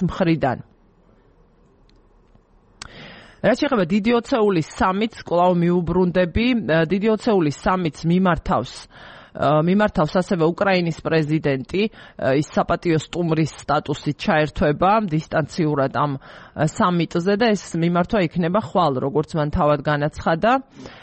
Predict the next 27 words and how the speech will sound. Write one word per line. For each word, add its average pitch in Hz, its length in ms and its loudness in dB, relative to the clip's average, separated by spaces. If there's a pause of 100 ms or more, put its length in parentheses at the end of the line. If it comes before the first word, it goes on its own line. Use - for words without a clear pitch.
(140)
ინდონეზიაში 180 720 0
იქნება 180 300 0
დიდი 160 220 0
ოცეული 175 280 0
სამიტი. 208 320 -4
ჩვენი 220 240 2
პოზიცია 202 560 2
იქნება 165 320 -2
წარმოდგენილი 170 680 0
ძალიან 175 360 2
შინაარსიანად. 170 960 0
საჯაროდ 170 480 0
ვუპასუხებთ 165 580 -2
ბევრ 190 240 2
შეკითხვას, - 580 -4
რომელიც 139 360 -4
ახლა 147 260 0
ისმებაო, 151 500 0
განაცხადა 175 500 0
ზელენსკიმ. 196 500 0 (280)
ვუპასუხებთ 175 580 -2
ისე, 190 180 0
რომ 208 180 2
გაიგონონ 165 600 2
ჩვენმა 170 360 -2 (320)
ხალხმა, 180 460 -2
ჩვენმა 175 400 0